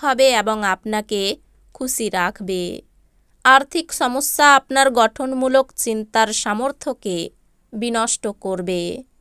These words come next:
পরিবারের সদস্যদের অনুভূতিতে আঘাত দেওয়া এড়াতে আপনার মেজাজ নিয়ন্ত্রণ করুন। একই সঙ্গে বুঝতে হবে যে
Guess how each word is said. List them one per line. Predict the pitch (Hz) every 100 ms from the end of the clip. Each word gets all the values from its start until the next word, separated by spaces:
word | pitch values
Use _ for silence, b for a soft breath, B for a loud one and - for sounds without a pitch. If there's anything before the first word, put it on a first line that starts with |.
| _ _ _ _ _
পরিবারের | 285 285 302 294 294
সদস্যদের | 285 269 240 277 - 269 277 -
অনুভূতিতে | 233 226 247 262 262 269 269 269 -
আঘাত | 202 202 214 233 233
দেওয়া | 202 214 214
এড়াতে | 202 196 220 220 190 170 - _ _ _ _ -
আপনার | 240 233 269 277 254
মেজাজ | 240 226 240 240 220
নিয়ন্ত্রণ | 214 208 220 214 214 185 202
করুন। | - 180 180 175 175 175 254 _ _ _ _ _ _ -
একই | 254 262 302
সঙ্গে | 330 311 285 285
বুঝতে | 262 254 214 - 254 254
হবে | 226 196 247
যে | 214 202